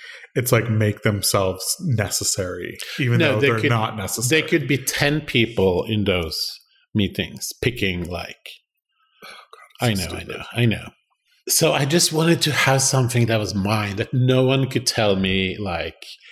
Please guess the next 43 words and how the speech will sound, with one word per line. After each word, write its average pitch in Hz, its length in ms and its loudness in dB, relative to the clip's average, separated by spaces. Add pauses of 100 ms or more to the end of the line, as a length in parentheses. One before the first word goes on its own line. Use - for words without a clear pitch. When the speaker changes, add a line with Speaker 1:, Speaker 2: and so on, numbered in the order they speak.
(140)
Speaker 2:
"You 113 120 2
can't 101 540 -2
do 87 220 -6
that." - 280 -12 (360)
Speaker 1:
Of - 80 -14
course. - 380 0 (220)
Speaker 2:
Okay, 156 240 0
so 120 140 -2
the 131 60 -6
first 208 240 2
thing 220 100 0
I 202 60 2
did, 127 320 2
I 127 80 0
was 147 160 2
like, 123 160 2
"Okay, 175 200 2
I'm 117 160 0
gonna 127 220 4
do 156 140 4
a 196 40 6
magazine. 123 760 2 (240)
Let's 156 240 2
say 127 140 2
it's - 200 -4
eighty 151 240 0
pages." 104 640 2
So 131 100 4
I 120 60 4
made, 120 240 2
like, 113 180 0
a 123 60 2
mock-up. 107 580 2
I 110 60 4
just - 280 -2
folded 120 400 2
paper, 104 580 2
you 107 120 0
know, 101 140 0
in 98 100 -2
half 98 460 -2
and 90 100 -4
Speaker 1:
Mm-hmm. 101 360 -4